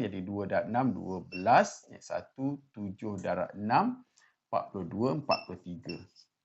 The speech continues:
Okey, jadi enam, empat, tiga, dua. Jadi sembilan tolak dua,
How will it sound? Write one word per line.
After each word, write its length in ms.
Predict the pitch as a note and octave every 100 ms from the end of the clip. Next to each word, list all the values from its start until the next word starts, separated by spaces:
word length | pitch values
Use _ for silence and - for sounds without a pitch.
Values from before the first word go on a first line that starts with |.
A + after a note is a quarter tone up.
| _ _ _
Okey, 680 | F2+ D#2+ - _ - D#2+ F2+
jadi 160 | F2+ F#2+ -
enam, 560 | F2+ F#2 A2+ D3 G3+ G#3+ _ _ _ _ _ _ _ _ -
empat, 560 | F#2 F#2 - G#2+ - - _ -
tiga, 560 | F#2+ F2+ - A2+ E3 - - _ _
dua. 480 | G#2 F#2 E2+ F2+ D2 - - _ _ _ - - _ _ _
Jadi 560 | - D#2+ G2 G2+ G2 G2 -
sembilan 320 | - G2+ G#2+ G#2
tolak 400 | G#2 G2+ F#2+ F#2
dua, 400 | G#2+ B2+ D#3+